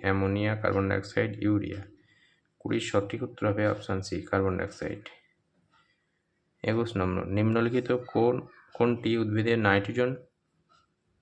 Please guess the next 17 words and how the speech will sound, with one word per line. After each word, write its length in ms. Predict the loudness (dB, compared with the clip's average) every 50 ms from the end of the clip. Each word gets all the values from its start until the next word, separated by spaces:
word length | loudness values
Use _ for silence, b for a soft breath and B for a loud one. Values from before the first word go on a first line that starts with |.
| _ -10 -6
যুক্ত 300 | -4 -4 -4 -4 -4 0
রেচন 520 | 0 2 2 2 0 0 0 -2 -4 -2 0 2
পদার্থ? 380 | 2 2 2 0 0 -4 -10
নিকোটিন, 800 | -10 -6 -4 -2 -2 -2 -2 -2 -2 0 0 0 0 -2 -2 -2 0
রজন, 580 | 2 2 2 2 0 0 0 0 -2 -4 -4
ট্যানিন, 560 | -2 -2 0 0 0 0 0 0 -2 -4 -4 -2
গদ। 340 | 2 2 2 2 2 -2 -8 -16 -20 b b b b b b b b b b b b -14
সঠিক 300 | -8 -4 -4 -2 -2 -2
উত্তর 280 | -4 -4 -6 -6 -4 0
হবে 340 | 0 0 2 0 0 -2 -4 -6
নিকোটিন, 560 | -4 -4 -2 -2 -2 -4 -2 -2 -4 -4 -4 -6
অপশন 380 | -6 -6 -6 -6 -6 -4 -4
এ। 80 | -6 -8 -12 -14 _ _ _ _ _ _ _ _ _ _ _ _ B B B B B B B B B B B B B _ _ _ _ _ _ _ _ _ _ _ _ _ _ _ -4
নিচের 480 | -2 0 0 0 -2 -2 -2 -2 -4 -4 -8 -16 _ 2
কোনটি 680 | 4 6 6 6 4 0 -2 0 0 2 2 0 -2 -6 B B B B B B B
কেঁচো 400 | -2 -2 -2 -2 -4 -4 -2 -2
রেচনাঙ্গ? 640 | 0 0 0 2 2 2 2 2 2 0 -2 -6